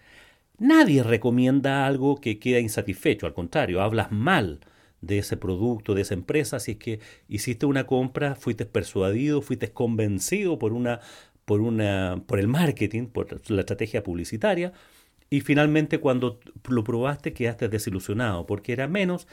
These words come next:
de lo que te habían prometido, de lo que tú creíste que iba a ser. A-, en cambio, cuando, y, y hablas mal de eso, si es que, si es que, eh, y reclamas y lo difundes a todas las redes sociales. Si empatas,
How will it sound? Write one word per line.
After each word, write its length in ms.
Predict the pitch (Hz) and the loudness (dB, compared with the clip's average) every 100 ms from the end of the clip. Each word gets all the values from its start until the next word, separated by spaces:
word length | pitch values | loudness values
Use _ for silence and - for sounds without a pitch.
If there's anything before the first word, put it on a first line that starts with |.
| - - | -20 -6
de 160 | 113 | -2
lo 140 | 123 123 | -2 -2
que 100 | 107 | -2
te 100 | 104 | 0
habían 320 | 107 127 110 | 2 2 2
prometido, 640 | 104 92 90 117 92 82 | 0 0 -2 -2 0 0
de 100 | 87 | -2
lo 120 | 87 87 | -2 -4
que 100 | 92 | -4
tú 260 | 117 123 - - _ | -4 -6 -6 -20 _
creíste 680 | - 117 120 165 - - 101 | -2 4 6 4 2 -4 -6
que 120 | 92 98 | -2 -2
iba 260 | 101 107 | 0 -2
a 40 | 95 | -2
ser. 260 | 92 - _ _ _ _ _ - _ _ _ | -6 -8 _ _ _ _ _ -20 _ _ _
A-, 180 | - 120 - | -4 -2 0
en 100 | 117 | 0
cambio, 480 | 247 208 92 78 - _ _ | 2 2 0 -4 -10 _ _
cuando, 600 | - 120 120 113 113 - | 0 2 4 4 2 0
y, 140 | 117 110 107 | -4 -2 4
y 80 | |
hablas 240 | 104 104 92 | 6 6 4
mal 240 | 143 170 | 4 4
de 140 | 131 170 | 4 2
eso, 240 | - 80 | 0 -8
si 140 | - - | -8 -10
es 60 | |
que, 220 | - 101 - | -4 -4 -4
si 120 | 110 | -6
es 60 | |
que, 180 | 104 98 - - - | -4 -4 -6 -16 -4
eh, 340 | 101 98 92 - - - - | 0 2 0 -4 -14 -20 -18
y 160 | - 110 | -2 0
reclamas 680 | 98 101 147 147 151 131 117 | 2 2 2 2 2 2 0
y 80 | 104 | 0
lo 120 | 98 | 0
difundes 540 | 92 - 151 151 123 | -2 -2 -2 0 0
a 80 | 101 | 0
todas 140 | 107 175 | 2 2
las 100 | 160 | 4
redes 220 | 151 139 | 2 2
sociales. 420 | 143 104 76 - - - - | -2 -2 -4 -8 -16 -20 0
Si 140 | - | 4
empatas, 720 | 214 208 302 294 190 208 - | 6 8 6 8 4 2 -8